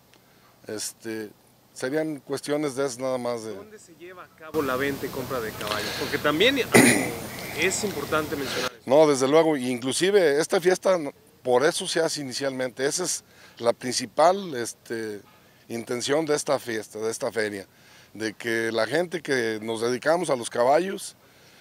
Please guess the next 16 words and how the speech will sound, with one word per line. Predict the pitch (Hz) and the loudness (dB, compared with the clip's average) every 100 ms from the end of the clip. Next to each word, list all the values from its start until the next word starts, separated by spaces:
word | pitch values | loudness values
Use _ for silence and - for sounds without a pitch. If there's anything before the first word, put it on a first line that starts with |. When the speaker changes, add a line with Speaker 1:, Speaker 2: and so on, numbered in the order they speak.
| - - _ _ - _ | -20 -20 _ _ -20 _
Speaker 1:
que | - | -2
esta | 147 - | -2 0
fiesta | 143 160 175 | -2 -2 -2
no | 156 | -2
se | 156 156 | 0 0
termine | - - 120 147 175 180 | 0 -2 0 2 2 0
y | 156 | 0
que | - | -2
la | 113 | -2
gente | 113 165 | -2 -2
siga | - 175 170 | -2 2 4
viniendo, | 147 139 170 170 | 4 2 2 0
porque | 139 120 131 | -6 -6 -6
nos | 123 | -4
visitan | 117 165 175 175 | -6 -6 0 0
gente | 143 165 156 185 | 0 -2 -2 -6